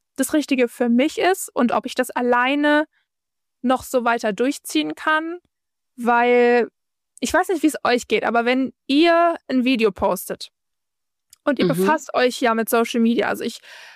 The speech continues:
Speaker 1: guck mir jeden Tag, es gibt ja diese ganzen Videos, „Ich hab das und das gemacht und das ist dann explodiert“ und so weiter. Also ich hab mir das alles
Speaker 2: Mhm.
Speaker 1: angeschaut, die ganzen Coaching-Videos angeschaut, auch von anderen Coaches, die so, äh, for free Tipps posten,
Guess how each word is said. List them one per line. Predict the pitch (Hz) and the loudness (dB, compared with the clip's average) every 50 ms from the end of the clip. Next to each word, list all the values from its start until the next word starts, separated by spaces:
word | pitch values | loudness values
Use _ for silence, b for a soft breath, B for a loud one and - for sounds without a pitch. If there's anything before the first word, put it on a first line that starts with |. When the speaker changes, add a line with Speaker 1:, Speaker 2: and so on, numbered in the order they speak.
| B B _ _ | B B _ _
Speaker 1:
guck | - 349 - - | -2 -2 -2 0
mir | 320 320 302 | 0 0 2
jeden | 269 302 320 349 339 330 | 4 4 2 2 2 -2
Tag, | - - 294 285 285 285 285 294 - | -2 0 2 2 2 2 0 -2 -4
es | - 233 - | -8 -6 -4
gibt | - - - | -4 -2 0
ja | 320 | 0
diese | 254 277 262 269 | 0 2 2 2
ganzen | 277 262 302 294 - 269 247 | 0 0 -2 0 0 2 2
Videos, | 254 269 254 277 269 - | 2 4 4 2 2 0
„Ich | - - - | -2 -4 -4
hab | 254 - | -4 -2
das | - 302 302 - | -2 -2 -2 -2
und | 285 262 | -2 -2
das | 285 285 277 - | -2 -2 -2 -2
gemacht | - 262 247 254 277 294 - - - - - - | -4 -4 0 0 0 0 -2 -6 -12 -14 -14 -2
und | - 247 247 233 262 | 0 0 0 2 0
das | 254 254 262 | -2 -2 -4
ist | 240 - | -2 -2
dann | 247 240 254 | 0 0 0
explodiert“ | - - 277 - - - 247 226 202 - 262 277 269 269 | -2 -4 -6 -6 -6 -6 -6 -4 -2 0 0 0 0 0
und | - 233 233 | -2 -2 -2
so | 233 220 | 0 0
weiter. | 214 226 220 | 0 0 -2
Also | 208 214 | -4 -4
ich | - - | -6 -6
hab | 285 - | -4 -2
mir | 285 277 | -2 -2
das | 262 269 - - | -4 -4 -4 -4
alles | - 277 339 - | -4 -4 -2 -2
Speaker 2:
Mhm. | - - | -2 -2
Speaker 1:
angeschaut, | - - 196 196 214 226 269 254 254 262 247 B B B B B B B B - | -2 0 -2 -2 0 0 0 0 0 0 -4 B B B B B B B B -6
die | 277 | -2
ganzen | 302 302 320 320 - 330 302 | -2 -2 -2 -2 -4 -6 -6
Coaching-Videos | - - 311 320 339 - - 302 285 269 269 269 262 269 262 - | -2 0 2 2 2 2 0 0 2 2 4 4 2 2 0 0
angeschaut, | - - - 269 269 277 - - 254 254 254 254 254 - - | -2 -4 -2 -2 -2 -2 -2 0 0 2 2 2 0 -2 -4
auch | 247 - | -4 -2
von | - 269 - | -4 -4 -2
anderen | - - 262 269 254 240 240 | -2 -2 -2 0 0 -2 -2
Coaches, | - - 240 247 240 277 - | 0 0 0 0 -2 -4 -6
die | - 262 240 | -4 -2 0
so, | 247 233 233 - _ _ - - | 0 0 -2 -4 _ _ -10 -6
äh, | 247 233 214 214 220 262 - _ | -4 -2 -2 -2 -4 -6 -12 _
for | - - - 226 | -6 -4 -4 -4
free | - - 262 262 | -2 0 0 0
Tipps | 247 - - 247 - - | 0 -2 -6 -8 -8 -12
posten, | - - 254 247 247 - - - 247 240 | -6 -2 0 0 0 -2 -2 -4 -4 -4